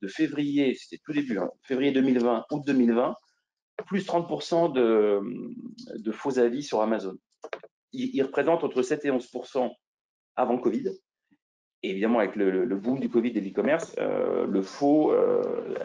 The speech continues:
les faux avis, euh, pullulent, ça. Donc, le, le, le principe de, de, de blockchain, c'est vraiment cette traçabilité et, et cette, euh, façon de savoir qui a dit quoi quand, qui permet de, de, voilà, de travailler à visage découvert et de pas se planquer derrière des pseudos, des machins, des trucs qui,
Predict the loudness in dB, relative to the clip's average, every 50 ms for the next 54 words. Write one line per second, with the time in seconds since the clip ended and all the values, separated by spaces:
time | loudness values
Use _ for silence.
0 | -8 -8 -10 -4 -2 2 2 4 2 2 0 0 2 4 4 4 4 2 -2 -4
1 | -6 -6 -6 -6 -8 -12 -16 _ _ _ _ _ _ _ _ _ -8 -8 -8 -2
2 | 0 0 0 2 2 2 4 4 4 2 2 -2 -6 -10 -8 -8 -4 0 0 0
3 | 0 -2 -8 -2 0 0 0 2 0 -2 -4 -4 -6 -2 -2 -2 0 0 0 0
4 | -2 -2 -6 _ _ _ -12 -8 -4 0 0 0 2 2 0 -2 -2 -8 -12 -8
5 | -8 -8 -6 -6 -6 -6 -2 -2 -4 -4 -4 -8 -10 -10 -4 0 0 0 0 -2
6 | _ _ _ _ _ _ _ _ _ -4 -2 -2 0 0 0 0 0 0 -2 -2
7 | -2 -2 -4 -4 0 0 2 2 2 2 0 -4 _ _ _ _ _ _ _ _
8 | -2 -2 -2 -2 -2 0 0 0 0 2 0 0 0 -2 -8 -16 _ -10 -6 -6
9 | -4 -4 -6 -8 -14 _ _ _ _ _ -2 -2 -2 -2 -6 -12 -12 -4 0 2
10 | 2 2 0 -2 -2 -2 -2 -2 -2 -4 -12 _ _ _ _ _ _ _ _ _
11 | _ _ _ -20 -20 _ _ _ -16 -2 0 0 2 2 2 2 2 4 6 6
12 | 6 6 4 2 0 0 0 -2 -2 -4 -4 -4 -6 -8 -6 -6 -8 -8 -6 0
13 | 2 2 4 4 4 4 4 2 2 2 0 -4 -4 -2 0 2 2 2 2 0
14 | -2 0 0 -2 -2 -2 -4 -8 -8 -8 -4 -6 -4 -4 -2 -2 -4 -4 -6 -8
15 | -12 -10 -10 -10 -6 -6 -6 -6 -6 -8 -8 -10 -10 -12 -10 -10 -10 -8 -4 -4
16 | -4 -4 -4 -10 -14 -16 -16